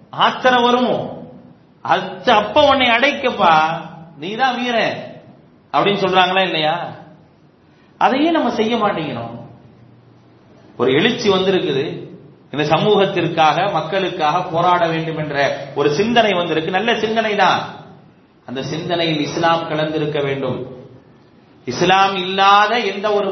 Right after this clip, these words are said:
போராட்டங்களையும் வெற்றி என்பது கிடையாது. அதை முதல்ல விளங்கிக்கங்க. இஸ்லாம் இந்த உலகத்தில் வெற்றி கொடி நாட்டி இருக்கின்றது என்று சொன்னால்,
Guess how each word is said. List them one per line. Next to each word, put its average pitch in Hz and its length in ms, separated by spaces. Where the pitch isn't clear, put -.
போராட்டங்களையும் 190 800
வெற்றி 196 220
என்பது 185 340
கிடையாது. 113 380
அதை 131 200
முதல்ல 190 320
விளங்கிக்கங்க. 170 480
இஸ்லாம் 202 480
இந்த 208 140
உலகத்தில் 220 560
வெற்றி 202 340
கொடி 220 220
நாட்டி 208 340
இருக்கின்றது 190 480
என்று 165 160
சொன்னால், 147 500